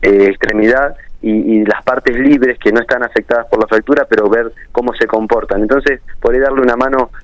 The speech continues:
porque el médico, viste, te, te hace el procedimiento de rescate, te hace el yeso, todo, pero capaz que lo ves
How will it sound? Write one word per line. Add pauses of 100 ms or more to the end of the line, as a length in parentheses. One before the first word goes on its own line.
(100)
porque
el
médico,
viste, (300)
te,
te
hace
el
procedimiento
de
rescate,
te
hace
el
yeso,
todo,
pero
capaz
que (280)
lo
ves